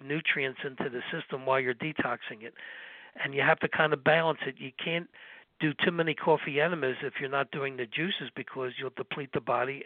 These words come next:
and the body's immune system is gonna get weakened. So in the Cliff Notes version, you gotta approach it logically, clean the filter, open up the avenues of excretion, supply good raw nutrients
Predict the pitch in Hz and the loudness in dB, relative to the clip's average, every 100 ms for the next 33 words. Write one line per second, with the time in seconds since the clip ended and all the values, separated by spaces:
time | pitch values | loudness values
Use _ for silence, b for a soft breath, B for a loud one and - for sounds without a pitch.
0 | 131 123 131 _ _ 135 - 135 131 - | -10 -10 -14 _ _ 0 4 4 4 -2
1 | - B B B - - - 165 175 131 | -10 B B B -14 -14 2 4 4 4
2 | - 131 - 127 117 139 120 117 127 127 | 2 2 0 -4 -2 -4 -4 -2 -2 -2
3 | 123 - 101 B B B B - 190 - | -4 -6 -10 B B B B 2 2 2
4 | - - 214 202 269 233 233 208 196 233 | -10 2 4 6 4 4 4 4 6 4
5 | 220 185 151 - b b b b b _ | 6 2 -2 -8 b b b b b _
6 | _ 160 165 180 202 - 165 165 - - | _ -6 0 2 0 2 2 4 -2 0
7 | 131 127 127 123 156 165 _ _ - 160 | -2 -2 -4 -6 -4 -6 _ _ 2 2
8 | 202 220 - 139 - 147 156 _ 151 160 | 0 0 2 2 0 -6 -6 _ -2 0
9 | 175 170 - 147 143 139 139 135 127 127 | 2 2 2 2 2 2 -2 -6 -6 -6
10 | 123 - - 123 123 139 147 B B B | -6 -6 -4 0 0 0 -6 B B B
11 | B 127 - - - 170 180 170 - _ | B -4 -2 0 6 6 6 2 -8 _
12 | _ _ _ _ - 165 170 135 147 156 | _ _ _ _ 2 4 4 4 6 8
13 | 160 151 156 160 - 135 127 127 | 6 2 -2 2 2 2 -2 -6